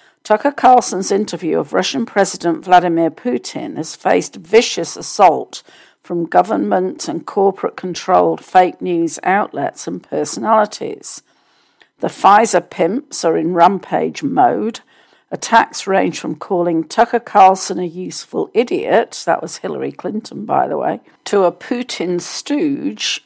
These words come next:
and Putin porn and propagandist,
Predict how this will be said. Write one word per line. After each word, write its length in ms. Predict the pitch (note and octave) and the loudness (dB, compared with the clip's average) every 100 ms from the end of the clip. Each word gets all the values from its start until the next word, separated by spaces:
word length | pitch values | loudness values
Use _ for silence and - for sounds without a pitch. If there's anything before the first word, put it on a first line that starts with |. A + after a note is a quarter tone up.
| _ - | _ -8
and 200 | F3+ - | -6 -6
Putin 560 | A3+ G3+ - D#3 D#3 | -6 -6 -4 -4 -4
porn 520 | D3 - A3+ D3 D#3 F3 | -2 4 6 6 2 -2
and 180 | D3+ | -4
propagandist, 1080 | - - - - F3+ A#3 F#3+ G3+ E3 - - | -2 -2 -2 0 2 2 0 -2 -2 -4 -6